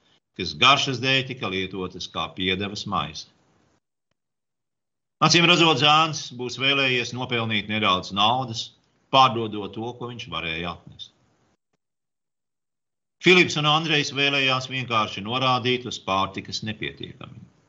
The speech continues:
Un tas nozīmē, ka ļaužu pulkam nav ko cerēt uz vakariņām. Bet tā kunga mērķiem tas izrādījās pietiekoši.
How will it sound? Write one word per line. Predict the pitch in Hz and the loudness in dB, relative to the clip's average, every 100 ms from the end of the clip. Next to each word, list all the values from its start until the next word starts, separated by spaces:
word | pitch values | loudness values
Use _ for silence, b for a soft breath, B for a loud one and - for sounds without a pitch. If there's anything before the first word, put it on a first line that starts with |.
| _ _ _ _ _ _ _ - | _ _ _ _ _ _ _ -8
Un | 147 | 0
tas | 160 | 4
nozīmē, | 165 170 160 147 143 135 | 6 8 6 4 2 0
ka | 110 | -2
ļaužu | 117 143 135 110 | 0 0 -2 -6
pulkam | 110 123 123 95 | -6 -6 -4 -2
nav | 107 107 | 0 0
ko | - 78 | -2 -6
cerēt | - 107 107 98 | -2 2 2 0
uz | 90 | -4
vakariņām. | 101 95 - 73 - - _ _ _ _ _ _ _ _ _ _ _ _ _ _ _ _ _ _ - | -2 -2 -4 -10 -12 -20 _ _ _ _ _ _ _ _ _ _ _ _ _ _ _ _ _ _ -2
Bet | 104 139 - - _ _ _ _ - | 2 2 0 -18 _ _ _ _ 4
tā | 156 143 | 6 6
kunga | 151 165 151 | 2 -2 -2
mērķiem | 147 151 151 147 139 | 0 0 -2 -8 -8
tas | 123 - | -12 -12
izrādījās | 92 101 98 101 104 104 - | -10 -4 -4 -4 -8 -8 -10
pietiekoši. | 92 - 67 67 - - - | -12 -10 -14 -16 -20 -20 -20